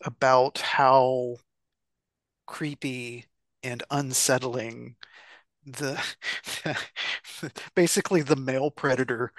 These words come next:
is, right? And so, I mean, this is, again, this, this Sam character who's the lead in our film,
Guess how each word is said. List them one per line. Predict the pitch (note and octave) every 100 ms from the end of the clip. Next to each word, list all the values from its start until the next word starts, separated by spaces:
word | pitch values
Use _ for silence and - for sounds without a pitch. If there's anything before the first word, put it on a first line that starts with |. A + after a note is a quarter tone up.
| - - -
is, | E3 G#3+ G#2 - - - -
right? | C3 C3 C#3+
And | C#3
so, | B2+ D3+
I | C#3+
mean, | C#3 C#3 C#3
this | D3 -
is, | C3+ B2+
again, | C#3 C#3+ C3+ C3+ B2+ B2+
this, | C3+ C3 - -
this | C3
Sam | - - D#3+ F#3
character | F#3 D3 B2+ A#2+ C3
who's | A#2+ B2
the | C3+
lead | C3+ B2+
in | C3
our | B2 B2+
film, | - B2+ C3+ C3